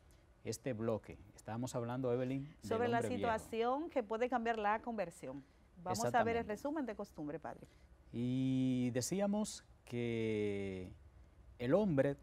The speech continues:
Speaker 1: y la mujer también está llamada a la conversión. Recordemos que estábamos, eh, cerrando el bloque número cuarto, que hablaba justamente del hombre viejo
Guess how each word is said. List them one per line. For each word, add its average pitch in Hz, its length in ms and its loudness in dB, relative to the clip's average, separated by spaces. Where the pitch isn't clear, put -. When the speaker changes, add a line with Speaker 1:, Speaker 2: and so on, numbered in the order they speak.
Speaker 1:
y 107 60 -6
la 117 100 -2
mujer 120 240 0
también 156 360 0
está 127 220 -2
llamada 127 460 -2
a - 160 -4
la 104 120 -2
conversión. 95 640 -6
Recordemos 107 520 -4
que - 80 -2
estábamos, 120 960 -2
eh, 104 160 -8
cerrando 143 720 0
el 104 180 -8
bloque 117 600 -2
número 123 400 -2
cuarto, 131 540 0
que - 100 -4
hablaba 110 300 2
justamente 131 580 -4
del 113 140 2
hombre 127 240 0
viejo 135 380 0